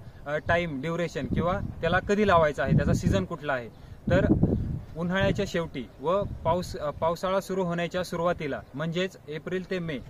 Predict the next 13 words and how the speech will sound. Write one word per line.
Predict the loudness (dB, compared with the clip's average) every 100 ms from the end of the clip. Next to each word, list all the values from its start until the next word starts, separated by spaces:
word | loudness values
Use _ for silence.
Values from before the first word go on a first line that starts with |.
| -18 -10
किंवा | -4 -2 -2 -4 -12 -16 -14 -16 -16 -8
जून | -2 0 0
ते |
जुलै | 2 2 0
या | 0 2
दरम्यान | 2 2 2
आपल्याला | 2 0 -2
त्याची | -4 -4 0
लागवड | 2 2 2
या | 2
ठिकाणी | 2 -2 0
करायची | 0 0 0
आहे. | -2 -2 -6